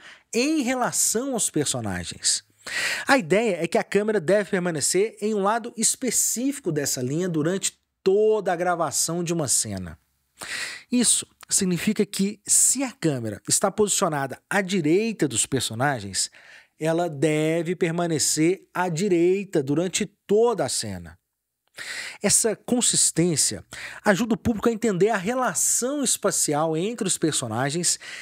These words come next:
e evita uma confusão mental, porque se a câmera atravessa a linha de ação, ela faz com que os personagens pareçam simplesmente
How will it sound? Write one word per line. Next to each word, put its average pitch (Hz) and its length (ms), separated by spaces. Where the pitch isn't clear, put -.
e 233 100
evita 156 600
uma 156 160
confusão 208 840
mental, 160 600
porque 220 500
se - 220
a 226 60
câmera 226 500
atravessa 233 1000
a 143 60
linha 147 280
de 123 120
ação, 127 500
ela 185 140
faz 240 400
com 180 200
que - 440
os - 240
personagens 131 1080
pareçam 214 640
simplesmente 220 960